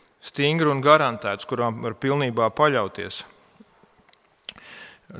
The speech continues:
Tā tad neredzamas, bet ne nekonkrētas lietas. Un šeit mums palīdz tas, ka mēs esam vienpadsmitajā nodaļā. Tā tad ir bijis desmit nodaļas par to, kas ir tas, kam ir jātic, un uz ko tagad ir jāpaļaujās.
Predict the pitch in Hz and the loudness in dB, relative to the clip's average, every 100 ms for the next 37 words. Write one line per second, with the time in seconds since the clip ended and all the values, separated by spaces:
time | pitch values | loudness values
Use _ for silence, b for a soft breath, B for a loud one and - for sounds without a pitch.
0 | - 113 - 113 139 196 202 147 139 127 | 0 0 0 2 6 8 6 6 4 4
1 | 131 127 147 160 165 202 151 117 113 110 | 2 2 4 4 4 4 2 2 0 -4
2 | 107 - 127 113 - 120 - 170 160 - | -4 -6 -4 -4 -4 -4 2 2 0 -2
3 | 175 170 143 156 147 143 139 147 147 139 | 0 0 0 -2 -2 -4 -4 -6 -6 -2
4 | 170 202 190 - 131 117 107 104 110 123 | 2 2 2 -2 -2 -2 -2 -4 -4 -4
5 | 117 98 95 95 107 110 117 117 117 127 | -4 -6 -10 -8 -8 -6 -8 -8 -6 -4
6 | 120 120 165 180 160 127 - 127 143 175 | -2 2 2 2 -2 -4 -8 -4 0 2
7 | 156 120 110 - - - 117 - 131 139 | 0 -2 -6 -10 -12 -10 -8 -6 -4 -4
8 | 160 - 151 165 - - - _ 139 123 | -4 2 2 2 -6 -12 -20 _ -4 -2
9 | - 147 151 - 117 113 120 127 127 - | 4 4 4 -2 0 0 2 4 2 0
10 | - - - - - 107 107 - 143 - | -8 -12 -14 -18 -12 -10 -6 2 2 2
11 | 123 113 110 113 135 135 104 101 95 95 | -4 -4 -4 0 0 -2 -4 -4 -6 -6
12 | 95 98 - | -8 -10 -14